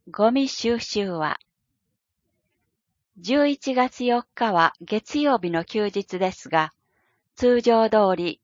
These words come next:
ゴミの収集を行います。ゴミと資源物は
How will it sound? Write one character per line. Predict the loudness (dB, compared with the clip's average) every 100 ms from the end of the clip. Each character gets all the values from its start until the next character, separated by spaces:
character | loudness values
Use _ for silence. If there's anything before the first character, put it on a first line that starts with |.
| -2
ゴ | 0
ミ | 2 0
の | 0
収 | -2 -4 -4
集 | -4 -4 -2
を | 2 2 2 -2
行 | -4 -4
い | -4 -6 -8
ま | -8 -12
す。 | -14 -20 _ _ _ _ _ _ _ _ _ _ 2
ゴ | 2
ミ | 2 0
と | 0 0
資 | -2 -6 -2
源 | -2 -2
物 | -6 -8 -4
は | -2